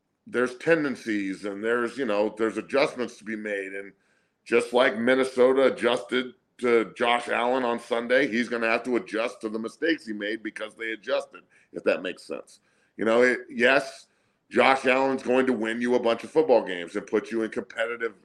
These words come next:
environments where you can go to the Super Bowl maybe.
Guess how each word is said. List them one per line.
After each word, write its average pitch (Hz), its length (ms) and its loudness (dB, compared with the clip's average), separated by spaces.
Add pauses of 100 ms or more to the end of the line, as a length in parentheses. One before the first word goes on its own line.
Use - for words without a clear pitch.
environments 110 720 -12
where 113 260 0
you 113 120 -12
can 123 200 -18
go 123 160 0
to 131 60 0
the 123 60 -14
Super 165 280 -8
Bowl 101 240 -2
maybe. - 280 -12